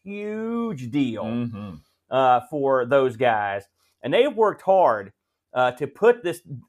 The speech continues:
Speaker 1: to put this thing together. In fact, Edwin says it's a done deal. It's three hundred news agents. That's tremendous,
Speaker 2: That
Speaker 1: Bo.
Speaker 2: is. That's great.
Speaker 1: I,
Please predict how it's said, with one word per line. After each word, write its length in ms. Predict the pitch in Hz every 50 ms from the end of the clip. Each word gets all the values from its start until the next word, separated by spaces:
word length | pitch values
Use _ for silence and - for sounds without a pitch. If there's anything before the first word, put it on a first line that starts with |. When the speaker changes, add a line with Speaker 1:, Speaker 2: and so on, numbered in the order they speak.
| _ _
Speaker 1:
to 240 | - - 160 156 151
put 260 | 156 - 208 147 -
this 140 | 202 190 -
thing 260 | - 190 175 165 160
together. 520 | - 156 131 131 143 139 127 113 110 110 110
In 160 | 98 143 135
fact, 200 | - 175 156 143
Edwin 320 | 151 180 226 202 202 151
says 200 | - - 170 -
it's 120 | - 131 -
a 40 | 147
done 280 | 127 135 156 165 170
deal. 200 | 151 165 165 165 156
It's 100 | 156 -
three 280 | - 147 156 190 208
hundred 320 | 175 190 202 196 170 170 156
news 340 | 156 165 180 196 202 165 151
agents. 280 | 139 131 131 135 113 -
That's 240 | 165 214 247 247 -
tremendous, 520 | - 147 143 135 143 156 214 240 185 127
Speaker 2:
That 140 | - 95 98
Speaker 1:
Bo. 80 | 92 110
Speaker 2:
is. 300 | 101 107 95 80 - -
That's 180 | 85 98 95 -
great. 280 | - 82 85 87 90
Speaker 1:
I, 200 | - 320 247 -